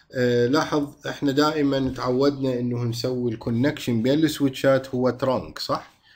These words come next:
دائمًا نسويه ترانك. انسى موضوع الترانك. الآن هذا البورت وهذا البورت من خلينا له أو من خليناه بفيلان المية، أوكي؟ هذا كأنما صار هو أكسس بورت،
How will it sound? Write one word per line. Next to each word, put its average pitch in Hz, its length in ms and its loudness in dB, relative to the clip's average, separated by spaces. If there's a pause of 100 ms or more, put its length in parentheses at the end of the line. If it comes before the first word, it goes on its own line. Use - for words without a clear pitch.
(180)
دائمًا 117 320 0
نسويه 113 680 -2 (320)
ترانك. 95 500 -8
انسى 185 300 0
موضوع 131 420 2
الترانك. 113 540 -4 (360)
الآن 151 480 2
هذا 190 280 4
البورت 120 640 0
وهذا 139 340 0
البورت 107 520 -2
من 113 120 -4
خلينا 123 580 0
له 165 300 2 (340)
أو 127 100 4
من 131 160 4
خليناه 131 500 2
بفيلان 147 680 2
المية، 123 720 2 (340)
أوكي؟ 117 400 -4 (320)
هذا 175 240 4
كأنما 175 640 2
صار 131 320 2
هو 127 220 0
أكسس 151 960 -4 (540)
بورت، - 440 -4